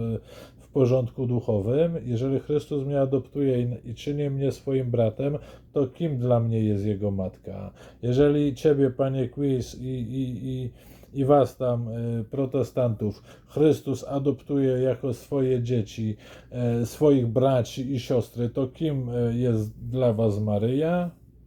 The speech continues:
Oj, inkubator. No, surogatka. Do widzenia. Z Józefa małżonka Maryi K R K uczyniło opiekuna świętej rodziny.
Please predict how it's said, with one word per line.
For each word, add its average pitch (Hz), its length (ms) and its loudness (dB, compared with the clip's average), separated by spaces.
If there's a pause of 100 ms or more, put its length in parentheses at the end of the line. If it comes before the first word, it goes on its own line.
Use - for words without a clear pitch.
(160)
Oj, 98 340 -8 (380)
inkubator. 95 760 -6 (640)
No, 98 280 -10
surogatka. 98 640 -6 (280)
Do 117 180 -2
widzenia. 90 520 -4 (1400)
Z 120 140 4
Józefa 190 420 6
małżonka 165 520 2
Maryi 147 380 2
K 160 120 -2
R 127 200 0
K 180 200 0
uczyniło 147 600 0
opiekuna 131 560 -4
świętej 120 440 -6
rodziny. 90 540 -6